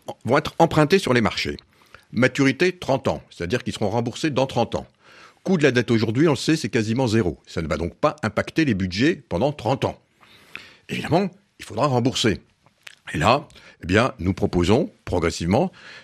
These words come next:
de mettre des taxes aux frontières, surtout pas d'impôts, euh, sur les concit-, sur nos concitoyens européens, des taxes aux frontières. Il faut savoir qu'aujourd'hui, le budget de l'Europe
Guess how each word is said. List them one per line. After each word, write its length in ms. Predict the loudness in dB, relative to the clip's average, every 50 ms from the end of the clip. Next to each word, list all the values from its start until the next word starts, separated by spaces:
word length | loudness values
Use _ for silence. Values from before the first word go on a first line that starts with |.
| _ _ _
de 120 | -4 -2
mettre 340 | 0 2 0 0 -2 -4 -6
des 140 | -6 -6 -4
taxes 320 | -2 -2 -2 -2 -2 -6 2 _
aux 80 | 2 2
frontières, 560 | 4 2 0 0 2 0 2 2 0 -2 -4 _
surtout 520 | -10 -6 -4 -2 0 0 -2 0 -2 -2 -2
pas 180 | 0 -2 -2
d'impôts, 420 | -2 -2 -4 -4 -2 -2 -2 -2 -4 -8 -16 -20 -20 _ _ -8 -6
euh, 160 | -6 -4 -4
sur 200 | -4 -4 -4 -4
les 80 | -4 -4
concit-, 280 | -6 -8 -10 -10 -10 -10
sur 120 | -8 -8 -6
nos 80 | -6
concitoyens 440 | -6 -6 -8 -10 -6 -4 -4 -4 -4
européens, 440 | -4 -4 -6 -2 0 0 0 0 -4 -8 -14 -20 -20 -14 -6
des 100 | -4 -4
taxes 280 | 2 2 2 2 2 0
aux 60 | -2
frontières. 520 | 0 0 0 0 2 2 2 2 0 -2 -6 -12 -20 -20 -20 -20 -20 -12 -8
Il 100 | -6 -6
faut 160 | -2 -2 0 0
savoir 640 | 2 0 0 2 2 0 0 0 -2 -4 -4 -8 -14 _ -20 -20 -10 _
qu'aujourd'hui, 800 | -8 -2 0 2 2 2 2 0 0 -2 -2 -2 -2 -4 -6 -4
le 120 | -4 -2
budget 440 | -2 0 -2 -2 0 0 0 0 0
de 100 | 0 2
l'Europe 420 | 2 2 2 0 0 -2 0 0